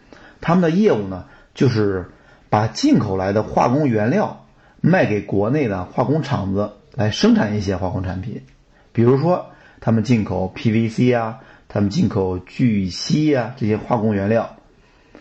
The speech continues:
他们进口的化工产品呢，可能会有上百种，而化工厂如果是成为他们的客户的话，能使用到，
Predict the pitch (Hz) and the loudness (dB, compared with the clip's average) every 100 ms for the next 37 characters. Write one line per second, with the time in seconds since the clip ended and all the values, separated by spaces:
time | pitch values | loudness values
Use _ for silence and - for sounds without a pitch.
0 | _ _ _ - 208 233 277 202 113 101 | _ _ _ 0 4 4 4 2 2 0
1 | 156 135 156 135 127 113 92 92 - 110 | 0 2 2 0 0 0 -2 -4 -2 0
2 | 110 123 101 - - 127 101 151 113 104 | 2 2 0 -2 0 2 0 0 0 -2
3 | - - _ _ _ - - 139 143 - | -6 -16 _ _ _ -10 0 2 2 2
4 | 185 202 226 - - - 120 120 104 104 | 2 4 0 -4 -10 -2 2 2 2 2
5 | 104 98 104 101 101 107 104 98 - 110 | 0 0 -2 -2 0 0 0 -2 -2 2
6 | 147 101 92 90 - - - - 117 175 | 2 2 -2 -8 -16 -20 -10 0 2 2
7 | 190 - - 110 156 160 120 120 98 | 0 -2 -2 0 2 2 0 -2 -6